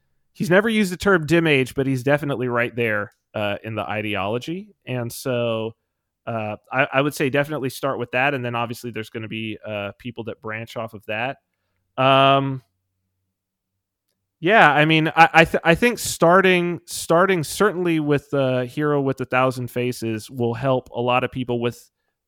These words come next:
this idea of p-, these eternal patterns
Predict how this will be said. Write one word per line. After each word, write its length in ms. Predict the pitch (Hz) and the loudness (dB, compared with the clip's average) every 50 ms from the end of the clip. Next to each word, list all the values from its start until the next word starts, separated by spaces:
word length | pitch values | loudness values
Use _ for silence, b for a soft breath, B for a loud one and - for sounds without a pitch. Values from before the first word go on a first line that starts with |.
| _ _ | _ _
this 180 | - 139 - - | 0 0 2 2
idea 380 | 139 127 117 127 127 131 127 | 0 0 0 -2 -2 -2 -2
of 160 | 123 113 - _ | -2 -4 -6 _
p-, 80 | - - _ _ _ | -14 -14 _ _ _
these 260 | 123 120 127 127 120 | -8 -6 -4 -4 -4
eternal 520 | 127 - 120 - - - 139 139 139 127 123 | -6 -8 -8 -6 -4 -4 -2 -2 -2 -2 -4
patterns 720 | - 127 120 123 127 143 160 170 185 190 - - - - | -4 -4 -4 -4 -4 -4 -6 -8 -10 -12 -18 -20 -20 -20